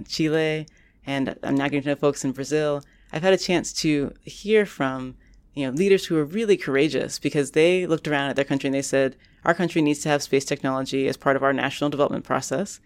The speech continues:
And I see a way to, to both train people and get engaged with international partnerships and to start some of the early projects." So I want to say these leaders deserve so much credit. And I came along as an eager listener and somebody who had a lot of interest. And I think now that I've listened to so many of them,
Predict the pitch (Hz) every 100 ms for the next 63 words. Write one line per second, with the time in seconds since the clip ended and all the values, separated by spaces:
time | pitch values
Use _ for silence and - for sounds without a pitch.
0 | _ _ - 147 147 151 - 156 139 139
1 | 135 131 - - 135 139 - 185 180 175
2 | 170 160 160 - 131 127 135 143 139 131
3 | 139 135 127 - 170 156 - 156 - -
4 | _ _ - 143 - 160 151 - 143 135
5 | 139 143 139 - 135 131 131 - - _
6 | _ _ - 175 151 185 175 170 147 -
7 | 196 185 170 151 - 143 143 151 - -
8 | 147 - - - _ _ - 147 127 165
9 | 165 151 160 135 135 190 160 139 135 135
10 | - 165 147 147 - 151 147 127 135 139
11 | 139 143 143 139 139 143 139 151 - 143
12 | 135 - - _ - 151 156 - 147 147
13 | 220 151 135 151 139 131 135 135 247 156
14 | 135 135 131